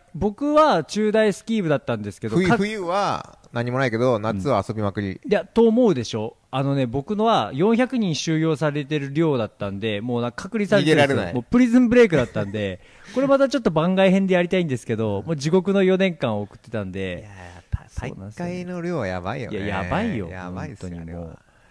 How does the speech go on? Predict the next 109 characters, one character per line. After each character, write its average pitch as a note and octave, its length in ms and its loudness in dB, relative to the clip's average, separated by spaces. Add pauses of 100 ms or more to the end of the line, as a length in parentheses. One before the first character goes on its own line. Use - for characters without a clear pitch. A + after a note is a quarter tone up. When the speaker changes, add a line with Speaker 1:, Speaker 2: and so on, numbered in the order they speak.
(420)
Speaker 1:
ね。 F#2+ 120 -8
Speaker 2:
や - 20 -6
ば F#2 120 -10
い - 20 -20
っ - 40 -20
す - 560 -20
ね。 F#2+ 60 -20
Speaker 1:
そ G2+ 120 -10
う F2+ 60 -10
そ - 180 -16
う F2 40 -14
そ - 160 -20
う。 - 80 -18 (360)
え、 - 100 -6
堀 A#3 160 4
江 - 20 -2
さ G#3+ 80 0
ん、 G3 60 0
家 F#3+ 120 2
か B2+ 140 -2
ら？ E2+ 160 -8 (180)
Speaker 2:
僕、 C#3+ 160 -6
家 C3+ 120 -4
通 - 120 -12
い F#2+ 40 -6
で F#2 160 -8
す。 - 200 -20
Speaker 1:
あ、 F#2+ 80 -12
最 B2+ 220 -8
高 D#3 180 -10
だ C#3+ 120 -8
ね。 C#3 220 -8
そ C3+ 140 -14
れ D#3 80 -8
が D#3 160 -8
も D#3 160 -8
う G2 60 -8
一 - 140 -14
番 C3+ 180 -8
で G2 100 -12
す G2+ 120 -16
よ。 - 20 -10
Speaker 2:
い - 20 -10
や、 A2+ 60 -10
寮 B2 220 -10
は G2 160 -12
も F#2+ 160 -16
う - 20 -16
ね、 F#2+ 580 -16 (260)
二 G2+ 140 -16
回 C3+ 160 -8
ぐ C#3 60 -8
ら G#2+ 60 -6
い F#2 40 -10
行 - 40 -14
き G2 40 -16
ま G2 80 -12
し - 60 -20
た F#2+ 80 -16
け F2+ 60 -18
ど F#2 60 -16
も。 F2+ 280 -18 (280)
Speaker 1:
う A2 40 -12
ん。 F2+ 280 -10 (280)
汚 F3 200 -4
い。 A2+ 140 -8
Speaker 2:
ゴ G2+ 140 -8
ミ A2 100 -8
屋 B2 80 -6
敷 - 120 -18
み F#2+ 60 -18
た F2+ 80 -18
い F2 60 -20
な。 - 60 -20
Speaker 1:
そ - 260 -8 (200)
う。 D#3 40 -14
も D#3+ 60 -10
う - 20 -18 (160)
清 C#4 180 -6
潔 D4 180 -6
感 D#3 140 -4
な C3 80 -2
い A#2 60 -2
の G#2 80 -4
ダ G#2 140 -4
メ G#2+ 60 -6
な F#2 220 -8
ん F2 40 -10
で。 D#2+ 220 -14
Speaker 2:
あ - 40 -20
ー、 - 20 -20
ま G2+ 60 -18
あ、 G#2+ 40 -14
今 D3+ 220 -12
は E2+ 140 -10
ち - 80 -20
ょ - 20 -20
っ - 40 -20
と F#2 60 -18
わ D#2+ 60 -18
か F#2+ 80 -14
ん F2 40 -20
な D#2 60 -20
い - 20 -20
で - 40 -20
す - 60 -20
け - 100 -20
ど - 60 -20
ね。 D3+ 160 -12